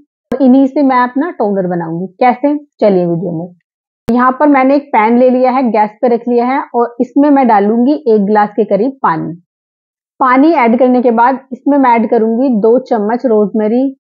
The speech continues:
लीव्स and इसको मैं गैस on कर दूंगी और फिर मैं इसको पकने के लिए रख दूंगी।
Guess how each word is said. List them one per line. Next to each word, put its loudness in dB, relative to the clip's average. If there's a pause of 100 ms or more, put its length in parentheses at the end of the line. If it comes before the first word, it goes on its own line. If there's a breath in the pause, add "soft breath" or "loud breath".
(140)
लीव्स 0 (880 soft breath)
and 2 (140)
इसको 0
मैं 0
गैस 0
on 0
कर 2
दूंगी 0
और -4
फिर 0
मैं 0
इसको -6
पकने -2
के 0
लिए 2
रख 0
दूंगी। -12